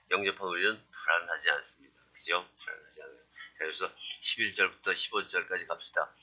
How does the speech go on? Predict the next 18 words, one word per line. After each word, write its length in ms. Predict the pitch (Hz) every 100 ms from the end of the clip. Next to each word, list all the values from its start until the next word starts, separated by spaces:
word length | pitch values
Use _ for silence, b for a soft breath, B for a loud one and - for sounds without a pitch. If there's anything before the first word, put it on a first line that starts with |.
| B B -
아, 100 | 82
왜 260 | 98 98 - _ -
하냐면, 540 | 98 98 110 123 - _ _
아, 160 | - 82
영어만 400 | 92 101 98 92
보니까 580 | 87 85 - 110 92 - _
근데 200 | - 101
좀 220 | 95 - _ _
가벼운 440 | - - - 113 107
걸 120 | 104
다루기보다는 840 | 92 87 87 85 85 82 113 101 b b _ -
여러분들이 360 | 92 90 90
좀 160 | 87 -
알고 520 | - - 95 101 98
있으면 280 | 95 - 87
좋을 440 | - 98 98 95
만한 420 | 90 90 101 104 - _
것들. 440 | - - 85 -